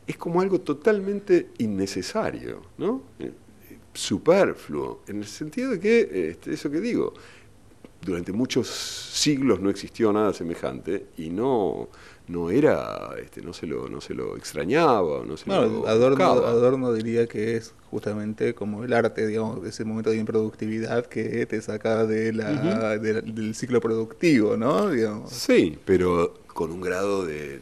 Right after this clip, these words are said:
Speaker 1: de llegada, de difusión, que no tuvo ninguna, ninguna arte, este,
Speaker 2: Ujú.
Speaker 1: hasta ahora, ¿no?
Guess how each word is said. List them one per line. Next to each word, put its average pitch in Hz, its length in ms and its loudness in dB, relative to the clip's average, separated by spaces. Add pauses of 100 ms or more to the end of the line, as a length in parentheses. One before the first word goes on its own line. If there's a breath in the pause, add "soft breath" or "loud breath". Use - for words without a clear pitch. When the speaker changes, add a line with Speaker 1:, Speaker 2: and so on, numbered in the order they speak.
Speaker 1:
de 71 140 -12
llegada, 90 640 4
de 73 120 -2
difusión, 87 800 -4
que - 120 -14
no 69 120 -14
tuvo 69 280 -10
ninguna, 60 720 -10
ninguna 65 420 -12
arte, 76 280 -8
este, - 680 -10
Speaker 2:
Ujú. 131 360 0
Speaker 1:
hasta 147 180 -8
ahora, - 440 0
¿no? 135 180 -6